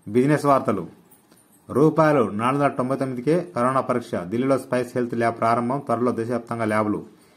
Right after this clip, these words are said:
బీఈ కరోనా టీకాపై త్వరలో మూడో దశ పరీక్షలు. తయారీ ఒకటే కాదు, నిల్వ, పంపిణీ కూడా సవాలే. ఎండీ మహిమ దాట్ల.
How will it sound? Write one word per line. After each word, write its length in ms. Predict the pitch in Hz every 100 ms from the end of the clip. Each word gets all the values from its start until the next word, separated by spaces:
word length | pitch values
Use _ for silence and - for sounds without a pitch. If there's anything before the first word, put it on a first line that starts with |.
| _ _ _ _ 98
బీఈ 320 | 98 143 151
కరోనా 320 | 143 135 139
టీకాపై 400 | 127 131 131 135
త్వరలో 320 | 127 123 131
మూడో 300 | 127 123 123
దశ 40 | 117
పరీక్షలు. 400 | 117 113 120 -
తయారీ 400 | 110 117 123 123
ఒకటే 300 | 120 113 117
కాదు, 240 | 113 107
నిల్వ, 360 | 98 110 120 127
పంపిణీ 360 | 123 113 120
కూడా 180 | 120 113
సవాలే. 580 | 110 107 110 110 135 147
ఎండీ 300 | 107 113 117
మహిమ 320 | 107 110 113
దాట్ల. 440 | 104 107 107 101